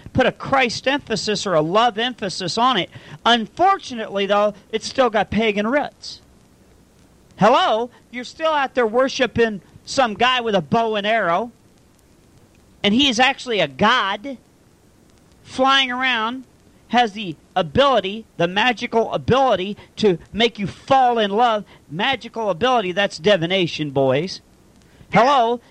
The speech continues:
You need to get your wicked heart right when you're, uh, into that mess. Hello? Something's wrong with that. Danny, I want you to grab your Bible, and I gotta think the Bible has something else to say about this.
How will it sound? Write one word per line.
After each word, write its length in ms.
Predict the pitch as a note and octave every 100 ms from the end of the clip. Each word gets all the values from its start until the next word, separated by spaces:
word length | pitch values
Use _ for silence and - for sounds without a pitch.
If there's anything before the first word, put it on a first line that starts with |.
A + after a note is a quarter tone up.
| -
You 100 | A#3+
need 180 | C#4 A3
to 60 |
get 160 | F#3 A#3
your 140 | G#3
wicked 300 | G3+ A3 G#3+
heart 240 | F3 G#3+ A3
right 260 | A3+ B3
when 160 | G3+ G3
you're, 200 | F#3+ F3+
uh, 240 | E3 F3 D#3+
into 240 | G3+ F#3 E3
that 220 | E3 D#3
mess. 540 | E3+ A#2 - - - _ _ - - - - _ - - - -
Hello? 360 | D#3+ C#4+ C#4 - _ - _ _ -
Something's 320 | G#3+ G3+ G3+
wrong 180 | B3 F#3+
with 120 | C3+
that. 180 | G2 - _ - - -
Danny, 400 | D#3 A#3 D4 C#4+
I 60 | C4
want 160 | C4+ B3
you 100 | B3
to 60 |
grab 280 | - B3+ A#3+
your 120 | B3
Bible, 420 | F#3 G3 G3+ G#3+
and 100 | G#3
I 120 | G#3 G#3+
gotta 260 | A#3 G#3+
think 220 | B3+ B3
the 60 | G#3
Bible 300 | A3 A#3+ A3+
has 160 | A3+ A3
something 220 | B3 G#3
else 200 | B3+ A3+
to 100 | E3+
say 180 | - F#3
about 300 | D#3+ E3+ -
this. 340 | E3 G3 -